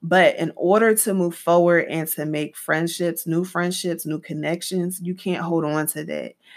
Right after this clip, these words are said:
because that's gonna be your, your stumbling block. So you have to let that go and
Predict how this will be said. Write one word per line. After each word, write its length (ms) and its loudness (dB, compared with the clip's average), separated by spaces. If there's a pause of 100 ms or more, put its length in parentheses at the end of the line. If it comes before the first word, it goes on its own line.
(140)
because 280 0
that's 200 4
gonna 240 0
be 260 -2
your, 640 0 (300)
your 160 -2
stumbling 580 0
block. 340 -4 (720)
So 220 2
you 200 2
have 640 2
to 100 -4
let 320 0
that 240 0
go 420 -8 (600)
and 580 4